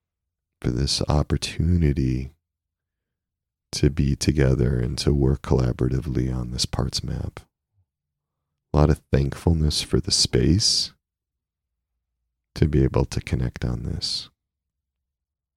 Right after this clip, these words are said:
And a lot of gratitude to each other for being able to go through this ex-, exercise together in our company. Really grateful for you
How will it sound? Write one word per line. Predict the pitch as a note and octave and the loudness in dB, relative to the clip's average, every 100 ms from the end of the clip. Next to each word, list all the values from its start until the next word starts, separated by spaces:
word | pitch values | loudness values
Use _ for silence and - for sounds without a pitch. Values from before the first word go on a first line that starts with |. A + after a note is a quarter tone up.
| _ _ _ _ _ _ _ _ _ _ _ _ _ _ _ _ | _ _ _ _ _ _ _ _ _ _ _ _ _ _ _ _
And | F2+ | 0
a | F#2+ | 2
lot | A#2 D3+ | 4 2
of | |
gratitude | G2+ F2+ F#2 F#2+ - F#2 | 4 6 6 4 2 0
to | - F2+ | 2 2
each | D#2 - | 0 2
other | D#2+ D#2 C#2 | 2 4 0
for | C2+ - | -2 -2
being | D#2+ E2+ F#2+ | 0 0 2
able | F#2 F#2 | 2 0
to | - | 0
go | - D2 | 2 2
through | C#2 - D#2 D#2+ | 2 2 4 6
this | D#2+ D2 - | 4 2 0
ex-, | - - | -6 -2
exercise | D#2+ - D#2 - D2 C2+ - | 0 2 0 0 0 0 -4
together | - C2+ - A#1+ A1+ G#1 G#1 - - _ _ _ _ _ _ _ _ | -6 -8 -6 -4 -4 -6 -8 -10 -14 _ _ _ _ _ _ _ _
in | - C#2 | -2 0
our | B1+ | 0
company. | - - B1 - A#1 C2 - _ _ _ _ _ _ _ _ _ - | -2 -4 -4 -4 -6 -8 -12 _ _ _ _ _ _ _ _ _ -2
Really | F2+ F2 | 2 2
grateful | - B1+ C2 - - C#2+ | 2 0 0 0 -2 -2
for | - C#2 | -2 -4
you | C2+ B1+ C2 C2+ | -4 -2 -4 -8